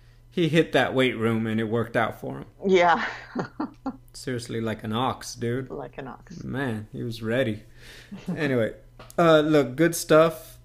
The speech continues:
Speaker 1: at Vegas fifty-nine. Uh, ten out of ten finishes for all of the fights on the card.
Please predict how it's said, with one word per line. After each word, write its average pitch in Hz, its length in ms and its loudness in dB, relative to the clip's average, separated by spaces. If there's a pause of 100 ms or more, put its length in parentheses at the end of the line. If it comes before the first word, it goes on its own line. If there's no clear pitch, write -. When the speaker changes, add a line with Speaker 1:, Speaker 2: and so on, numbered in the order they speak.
Speaker 1:
at 139 240 4
Vegas 147 280 4
fifty-nine. 151 720 2 (140)
Uh, 135 320 6 (140)
ten 175 220 4
out 180 160 6
of 175 100 -4
ten 170 500 2 (260)
finishes 170 720 2
for 143 220 0
all 143 260 2
of 151 80 2
the 151 60 2
fights 151 300 2
on 156 80 2
the 147 80 0
card. 147 520 4